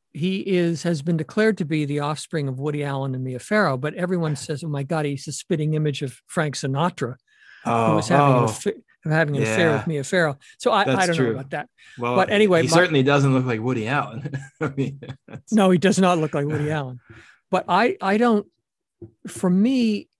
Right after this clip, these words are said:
Speaker 2: y-, yes, personally, I might have trouble, uh, watching a Roman Polanski movie again, but I, but I don't then gainsay his art.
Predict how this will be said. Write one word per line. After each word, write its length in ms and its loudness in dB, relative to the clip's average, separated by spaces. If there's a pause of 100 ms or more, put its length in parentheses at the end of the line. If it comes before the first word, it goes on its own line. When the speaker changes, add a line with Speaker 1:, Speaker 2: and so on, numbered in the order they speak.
Speaker 2:
y-, 180 -16
yes, 360 -2 (100)
personally, 720 0
I 160 -2
might 260 -2
have 220 -6
trouble, 520 -4 (1400)
uh, 380 -8 (2000)
watching 400 0
a 60 0
Roman 300 0
Polanski 460 -4
movie 300 -2
again, 320 -2
but 180 -8
I, 160 -6 (320)
but 140 -2
I 80 -2 (100)
don't 380 0
then 160 0
gainsay 800 -2 (500)
his 260 -4
art. 340 -2